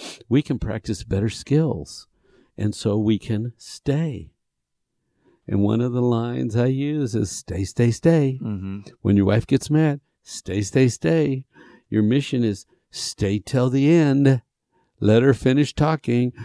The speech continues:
Speaker 1: What do we do? Get mad, argue about a word. "No, that's not how it happened. Well, I don't want to talk about that." Walk away, get weird, right? Bad connecting. Stay, stay, stay.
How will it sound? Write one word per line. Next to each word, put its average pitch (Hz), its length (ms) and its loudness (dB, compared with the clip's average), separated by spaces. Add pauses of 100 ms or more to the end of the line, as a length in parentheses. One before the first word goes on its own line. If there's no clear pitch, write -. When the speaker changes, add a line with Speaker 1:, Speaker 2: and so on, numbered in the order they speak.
(160)
Speaker 1:
What 107 160 6
do 139 80 8
we 143 80 10
do? 127 220 8
Get 135 280 4
mad, 113 560 2
argue 151 380 2
about 151 220 6
a 143 40 8
word. 110 540 6 (180)
"No, 160 340 8
that's 151 200 2
not 160 140 6
how 151 180 8
it 131 80 8
happened. 110 640 6 (240)
Well, 143 140 6
I 156 40 10
don't 165 100 10
want 160 100 6
to 147 80 2
talk 131 240 2
about 101 300 -4
that." 104 200 -2
Walk 135 300 -4
away, 139 340 4
get 117 240 0
weird, 113 580 0
right? 110 360 -4
Bad 117 400 -2
connecting. 107 640 -4 (400)
Stay, 95 380 -6
stay, 120 260 -2
stay. 139 600 2